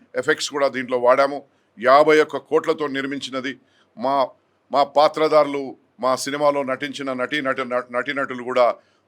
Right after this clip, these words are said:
వాళ్ళ వాళ్ళ ప్రాంతాల్లో చాలా ఉద్దండులు. ప్రతి ఒక్కరు కూడా ఏ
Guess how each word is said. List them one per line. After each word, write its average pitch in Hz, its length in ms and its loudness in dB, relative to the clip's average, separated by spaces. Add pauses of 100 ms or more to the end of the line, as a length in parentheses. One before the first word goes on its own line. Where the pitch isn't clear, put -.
(180)
వాళ్ళ 139 300 4
వాళ్ళ 131 180 2 (100)
ప్రాంతాల్లో 131 460 -2 (100)
చాలా 127 300 2
ఉద్దండులు. 143 440 -6 (540)
ప్రతి 143 300 -2
ఒక్కరు 185 300 -2
కూడా 175 180 6 (720)
ఏ 185 40 6